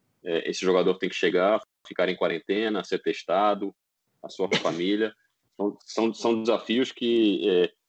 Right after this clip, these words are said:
que primeiro vem de ordem social e de saúde pública. É, eu acho que, é, o, o futebol acaba sendo até, é,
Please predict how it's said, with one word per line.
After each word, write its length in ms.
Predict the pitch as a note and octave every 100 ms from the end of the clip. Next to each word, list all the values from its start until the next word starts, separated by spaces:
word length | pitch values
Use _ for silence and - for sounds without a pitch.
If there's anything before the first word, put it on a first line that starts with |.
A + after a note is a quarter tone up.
| _ -
que 60 | G2
primeiro 340 | G2 G2 A#2
vem 100 | A2+
de 80 | G#2
ordem 520 | F#2+ G#2+ G2+ F#2+ E2
social 640 | - - G2 F#2+ F#2+ G#2+
e 40 | F2+
de 60 |
saúde 300 | - F#2 F#2
pública. 640 | F#2 F#2 G#2+ A#2 G#2 G2+ D#2+
É, 460 | D2+ E2 E2 E2 D#2 _ -
eu 200 | D#2+ E2+
acho 160 | F2+
que, 320 | - G2 F2+ - _ _ -
é, 180 | E2+ -
o, 80 | C#2+ - -
o 100 | -
futebol 380 | - D2+ F#2 A2+
acaba 260 | G#2 G2+
sendo 300 | F#2+ G2 G2+
até, 640 | F#2+ - F#2 F#2+ F#2 E2 - _ _
é, 300 | - F2 E2